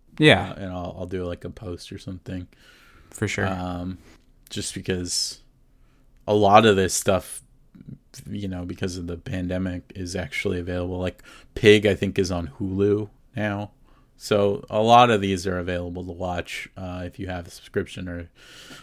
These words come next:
Speaker 2: uh, if you're like me, you know someone that you can, uh, leech a subscription off of.
Speaker 1: Yeah.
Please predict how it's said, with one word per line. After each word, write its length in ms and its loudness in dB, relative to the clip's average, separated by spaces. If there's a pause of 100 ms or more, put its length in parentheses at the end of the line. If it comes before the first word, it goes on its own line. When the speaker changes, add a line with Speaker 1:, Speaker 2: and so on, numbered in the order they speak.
(180)
Speaker 2:
uh, 280 -6
if 200 -12
you're 80 -8
like 240 -8
me, 320 2
you 260 -6
know 420 -4
someone 400 -2
that 100 -6
you 120 -6
can, 300 -6
uh, 500 -12
leech 320 -8
a 60 -12
subscription 580 -10
off 300 -12
of. 160 -10
Speaker 1:
Yeah. 300 6